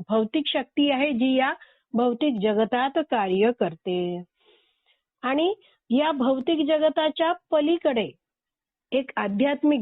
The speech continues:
जगत आहे, दिव्य असं जगत आहे, तिथे भगवंत राहतात. भगवंत दिव्य आहेत. भगवान श्रीकृष्ण गोलोक वृंदावन या त्यांच्या दिव्य धामात राहतात. तर श्रील बल-,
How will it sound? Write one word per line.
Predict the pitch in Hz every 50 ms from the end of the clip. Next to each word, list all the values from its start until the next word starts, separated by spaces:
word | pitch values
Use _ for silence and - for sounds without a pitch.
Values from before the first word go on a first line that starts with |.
| 190 185
जगत | 214 208 190 220 226 220
आहे, | - 190 196 196 233 226 208
दिव्य | 185 180 180 240 269 294 294 277 285 302
असं | 277 233 226 - 262
जगत | 240 196 208 202 196 226 226 214
आहे, | 220 208 208 240 302
तिथे | 381 - _ _ _ - 262 240 - 294 330 403 - _ _ _ _ _ _
भगवंत | 208 220 226 208 208 226 233 240 233 226
राहतात. | 254 233 226 220 214 202 - 254 285 349 359 - _ _ _ _ _ _ _ _ _ _ _ _ _ - 214
भगवंत | 196 220 214 196 226 247 247 247 247 226 - 311 415 - _
दिव्य | 233 190 190 240 240 240 226 247 247
आहेत. | 233 220 240 311 381 302
भगवान | 220 226 214 202 220 233 233 233
श्रीकृष्ण | 226 - 220 220 - 240 226 - - 285 285
गोलोक | 339 349 233 196 220 226 226 226 254 302 359 339 - 302
वृंदावन | 262 254 233 220 220 214 214 214 208 220 254 320 415 - _ _ _ _ _
या | - 226 226
त्यांच्या | 214 220 226 214 214 196 - 254 269
दिव्य | 247 214 226 254 254 247 247 269 277
धामात | 254 220 208 190 190 196 202 208 233 269 - -
राहतात. | 262 220 208 170 170 - - 147 135 - _ _ _ _ _ _ _ _ _ _ _ _ _ _ _ _ _ _ -
तर | 214 208 220 220 220 220 _ _ _ _ _ _
श्रील | 285 285 294 285 294
बल-, | 294 254 254 233 240